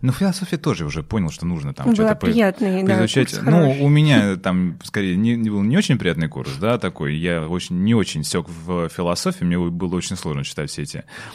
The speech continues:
Speaker 1: трактаты, разбираться в том, как там киники ходили, и, ну, киники много чего делали, это хиппи были, вот, а, голые, нагишом.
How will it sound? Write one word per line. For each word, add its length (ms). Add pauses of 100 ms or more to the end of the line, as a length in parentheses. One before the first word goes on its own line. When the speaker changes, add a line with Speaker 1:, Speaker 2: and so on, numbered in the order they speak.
(140)
Speaker 1:
трактаты, 760
разбираться 640
в 60
том, 180
как 220
там 160
киники 460
ходили, 600 (380)
и, 400 (280)
ну, 300 (600)
киники 320
много 240
чего 160
делали, 280
это 140
хиппи 280
были, 260 (360)
вот, 360 (260)
а, 140
голые, 480
нагишом. 600